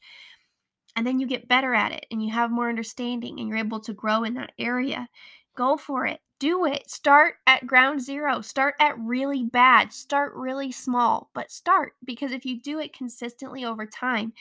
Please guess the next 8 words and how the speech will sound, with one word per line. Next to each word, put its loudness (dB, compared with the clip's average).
day 0
in -2
and -4
day -4
out, -2
and -4
you're -6
learning, -4